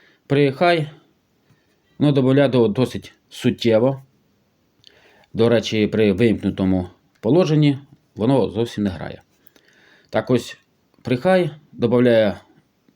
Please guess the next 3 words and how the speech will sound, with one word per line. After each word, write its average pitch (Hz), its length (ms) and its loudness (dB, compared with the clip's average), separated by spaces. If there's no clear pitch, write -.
доволі 110 500 2
багато 127 480 -2
гучності 151 680 -2